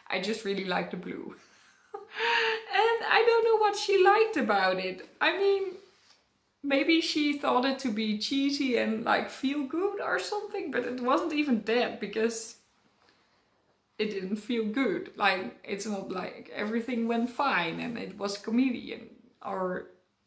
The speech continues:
anything about it. It was just a romance, but it wasn't really steamy or smutty. So I don't know what would be in this book that could make people like it, but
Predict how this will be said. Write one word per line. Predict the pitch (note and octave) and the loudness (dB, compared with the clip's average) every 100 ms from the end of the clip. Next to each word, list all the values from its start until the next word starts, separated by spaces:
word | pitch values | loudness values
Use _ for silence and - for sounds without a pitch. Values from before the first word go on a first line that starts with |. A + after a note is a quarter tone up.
| _ _ _ _ _ _ _ | _ _ _ _ _ _ _
anything | - C#4 C#4+ B3+ G3+ | -6 -2 -2 -2 -4
about | F#3 F#3 F3+ | -2 -2 -4
it. | - | -8
It | - - | -10 -6
was | G3 G3+ | -6 -6
just | - A3 - G3 | -6 -6 -6 -8
a | |
romance, | F#3+ F#3+ F#3+ A3+ D#4+ G4 G4+ | -8 -6 -4 -2 -2 -6 -10
but | - B3+ | -12 -12
it | C4+ | -2
wasn't | A3+ G3 G3 - _ _ _ _ _ | -2 -2 -10 -14 _ _ _ _ _
really | G3 F#3+ F#3+ | -10 -6 -4
steamy | - - G#3 G3+ A#3 C4+ - | -6 -4 -6 0 0 0 -2
or | F#3+ F#3 | -2 -4
smutty. | - G#3 B3 D#4+ - _ _ - _ _ _ _ _ - | -6 -6 -4 -6 -8 _ _ -20 _ _ _ _ _ -10
So | - C4+ C4 C4 - - _ _ _ _ _ - | 4 6 6 4 -2 -14 _ _ _ _ _ 8
I | G3+ C4+ E4+ | 10 10 6
don't | D#4+ D4+ | 2 2
know | B3 C4 D4 C#4+ - - | 2 2 2 -2 -12 0
what | A#3 A3+ | 0 2
would | A3+ | -2
be | A3 G3+ | -2 0
in | G#3 | 0
this | G#3+ | -2
book | - G3+ G3+ | -4 -8 -6
that | F#3+ F#3+ | -10 -8
could | G#3 F#3 | -2 0
make | F#3 - - | 0 -6 -10
people | - - | -14 -6
like | - - - | -6 -6 -12
it, | - - | -14 -8
but | - - | -8 -8